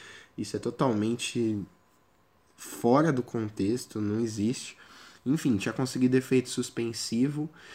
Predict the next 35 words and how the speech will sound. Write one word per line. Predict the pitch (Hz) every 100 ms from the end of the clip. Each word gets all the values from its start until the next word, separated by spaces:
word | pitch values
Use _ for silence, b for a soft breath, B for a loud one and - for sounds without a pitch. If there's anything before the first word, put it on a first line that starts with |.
| B B
e | 107 107
agora | 104 110 110 117 117 120 120 117 113 110 - -
esse | 107 -
efeito | 113 113 107 -
foi | 110 104
quebrado | 101 107 95 104 107 120 117 120
e | 120
a |
punição | 120 110 104 104 104
foi | - 104 104
diminuída, | 110 110 107 104 104 113 127 143
mas | 131 120 127 - - B B B B B B _ _
por | - 120
ela, | 110 107 107 101 98 98 92
por | 104
esse | 104 117
efeito | 110 104
suspensivo | - 110 104 104 - 104 101
ter | 104
sido | - 101 98
quebrado, | 110 101 107 107 117 120 123 131 - _ _ _
ela | - 104 107
entra | 107 110
em | 113
vigor | 110 113 107 104 113 120
e | 113
o | 113
treinador | 110 110 110 104 107
não | 110
pode | 110 104 107
acompanhar | 104 104 104 104
a |
equipe | 98 - 101
de | 104
perto. | 104 104 104 110 107 110